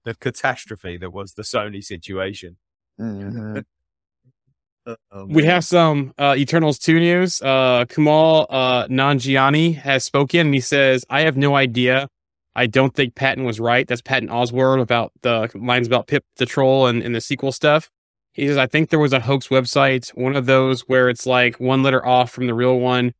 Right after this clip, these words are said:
Speaker 4: They tweeted it, and it spread around, and I think that's what Patton saw." So, yeah, there's still no word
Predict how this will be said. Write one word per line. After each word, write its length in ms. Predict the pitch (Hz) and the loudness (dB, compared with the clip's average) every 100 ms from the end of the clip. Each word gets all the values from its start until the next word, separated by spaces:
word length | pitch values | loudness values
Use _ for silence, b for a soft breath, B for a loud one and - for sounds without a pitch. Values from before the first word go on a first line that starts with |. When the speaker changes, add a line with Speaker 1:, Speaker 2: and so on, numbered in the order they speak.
| _ _ - | _ _ -2
Speaker 4:
They 140 | 120 | -2
tweeted 340 | - 151 139 | 0 0 2
it, 180 | 143 139 131 | 0 0 -2
and 100 | 117 | -6
it 100 | - | -4
spread 220 | - 139 | -2 0
around, 500 | 131 127 123 123 123 120 | 2 2 2 -2 -4 -6
and 160 | 120 | -6
I 160 | 117 117 | -4 -4
think 380 | - 135 131 - | -2 -2 -2 0
that's 240 | 127 127 | -2 -2
what 160 | 127 110 | -6 -6
Patton 340 | - 120 110 | -6 -6 -6
saw." 440 | 113 127 110 - 120 | -8 -6 -6 -8 -12
So, 420 | - 123 120 113 _ _ _ _ - | -6 -4 -4 -6 _ _ _ _ 0
yeah, 160 | 135 | 2
there's 180 | 127 127 | 2 0
still 220 | - 180 | 4 6
no 160 | 180 165 | 6 6
word 480 | 135 139 147 160 | 4 4 4 2